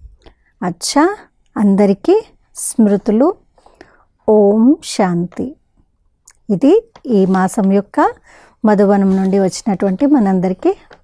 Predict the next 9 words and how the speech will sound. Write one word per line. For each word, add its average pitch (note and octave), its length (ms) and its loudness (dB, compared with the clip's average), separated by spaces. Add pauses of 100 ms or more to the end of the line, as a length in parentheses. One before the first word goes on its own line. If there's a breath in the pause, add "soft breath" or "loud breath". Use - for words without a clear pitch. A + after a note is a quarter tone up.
పత్ర C4 360 -4 (280)
పుష్పము. - 480 -8 (760 soft breath)
ఇలా G3+ 340 2 (160)
ఏదైతే G3+ 640 0 (160)
ఈ A3 80 2
మాసం G3+ 500 0
మనకి, G3 420 0 (460 loud breath)
ఆ, A#3+ 80 2
మంచి A#3 840 2